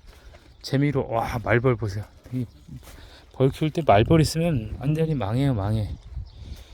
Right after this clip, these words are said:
얘네들, 야, 말벌은 잡아 죽여야 돼요, 진짜. 사람들한테도 위험하지만, 네, 꿀벌들한테는 아주. 자, 그리고 이렇게 상추 이렇게 최근에 심은 거,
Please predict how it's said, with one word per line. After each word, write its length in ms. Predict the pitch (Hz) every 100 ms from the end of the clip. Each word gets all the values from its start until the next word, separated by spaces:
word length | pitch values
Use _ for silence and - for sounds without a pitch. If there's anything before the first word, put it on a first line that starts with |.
| - - -
얘네들, 360 | 123 135 - - - - - - - - - - - - - - - - - -
야, 60 | - - - - -
말벌은 420 | 104 107 113 117 - - -
잡아 260 | - 107 113
죽여야 380 | - 113 107
돼요, 160 | 107 113
진짜. 260 | 104 - - - - - - - - - - - - - - -
사람들한테도 720 | - 120 123 120 123 - 117
위험하지만, 580 | 110 117 113 107 127 117 - - - - - - - - - -
네, 180 | - 101 -
꿀벌들한테는 840 | - 151 143 123 120 113 - 120
아주. 300 | 113 101 110 - - - - - - - - - - - - - - - -
자, 320 | - 90 -
그리고 240 | - 113 113
이렇게 260 | 104 -
상추 560 | 110 - - 180 165 135
이렇게 200 | 117 -
최근에 340 | - 160 156
심은 320 | 131 175 160
거, 260 | 127 127 127